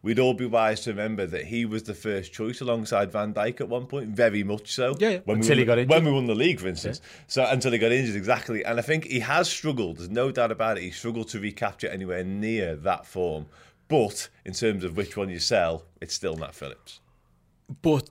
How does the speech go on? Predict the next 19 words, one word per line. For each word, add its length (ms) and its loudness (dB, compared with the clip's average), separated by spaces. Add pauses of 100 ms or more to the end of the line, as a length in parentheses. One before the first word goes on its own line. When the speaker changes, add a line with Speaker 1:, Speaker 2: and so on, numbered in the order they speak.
(160)
Speaker 2:
the 80 -2
flip 200 0
side 180 2
is, 260 0
if 200 0
there's 160 2
a, 260 0
if 100 2
there's 140 4
a 100 4
way 320 2
to 220 -2 (180)
generate 320 0
more 380 4
dough 260 4
for 320 2
you 240 2
to 340 2
then 440 4